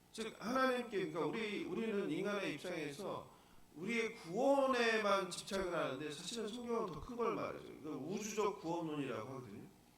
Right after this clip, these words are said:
그러니까 하나님의 뜻은 단순히 인간만 구하는 것이 아니라 피조세계 전체를 거기는 뭐도 포함되니까 동물도 포함되죠.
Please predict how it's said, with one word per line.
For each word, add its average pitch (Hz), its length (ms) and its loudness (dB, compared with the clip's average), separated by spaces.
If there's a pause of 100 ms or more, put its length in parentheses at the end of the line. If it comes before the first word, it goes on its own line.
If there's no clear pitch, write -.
(600)
그러니까 127 280 0
하나님의 262 340 4
뜻은 226 560 -2
단순히 233 440 -4
인간만 214 640 2
구하는 190 260 0
것이 175 240 -2
아니라 180 180 -4
피조세계 226 580 -2
전체를 131 580 -4 (520)
거기는 226 340 0
뭐도 165 340 2
포함되니까 175 1040 -2 (400)
동물도 196 840 2
포함되죠. 175 580 -6